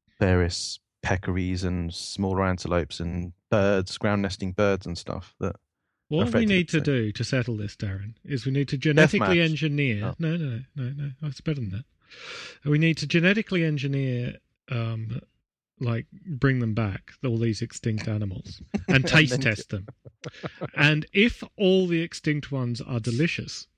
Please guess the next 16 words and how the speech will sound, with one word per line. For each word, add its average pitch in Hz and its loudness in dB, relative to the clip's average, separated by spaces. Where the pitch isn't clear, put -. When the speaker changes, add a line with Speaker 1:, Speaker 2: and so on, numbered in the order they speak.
Speaker 2:
then 151 6
I 185 6
think 185 2
that's 160 0
a 156 4
fairly 147 0
good 131 0
argument 120 -4
that 123 -4
people 127 0
had 117 -2
something 107 -4
to 104 -10
do 107 -4
with 95 -6
it. 92 -10